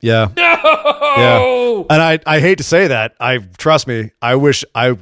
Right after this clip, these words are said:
Speaker 1: agreed with you. I, I wish I agreed with you. But I think Vanessa will be the one getting the call up first.
Speaker 2: No.
Speaker 1: Mia Yim will be, um, perennially N X T, and if she does get called up, they ain't gonna have much to do for her. So,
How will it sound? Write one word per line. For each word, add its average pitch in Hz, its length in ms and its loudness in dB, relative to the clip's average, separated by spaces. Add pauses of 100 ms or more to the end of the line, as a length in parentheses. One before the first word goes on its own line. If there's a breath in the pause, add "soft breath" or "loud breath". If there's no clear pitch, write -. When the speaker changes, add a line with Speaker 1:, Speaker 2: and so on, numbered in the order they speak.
Speaker 1:
agreed 139 320 0
with 117 120 -4
you. 92 220 -10
I, 127 120 0
I 147 280 0
wish 202 240 2
I 170 60 4
agreed 127 280 -2
with 107 140 -8
you. 90 140 -8 (520 soft breath)
But 131 100 0
I 123 40 2
think 147 160 0
Vanessa 135 240 2
will 131 60 2
be 123 80 2
the 123 80 0
one 120 100 0
getting 113 160 -2
the 110 80 -6
call 113 220 2
up 107 80 -10
first. 123 420 0
Speaker 2:
No. - 480 -20 (720)
Speaker 1:
Mia 139 220 0
Yim 131 280 -2
will 120 160 2
be, 110 400 -2 (400)
um, 104 640 0 (200)
perennially 135 580 2
N 120 80 -2
X 120 160 -4
T, 113 340 -2 (120)
and 117 100 -2
if 107 60 -4
she 113 60 -8
does 120 140 0
get 120 140 -6
called 110 240 0
up, 104 200 -4 (560 soft breath)
they 123 100 0
ain't 120 80 -2
gonna 117 120 -2
have 113 160 0
much 107 160 -6
to - 60 -18
do 98 120 -6
for 90 200 -12
her. 98 200 -18 (100)
So, 92 260 -8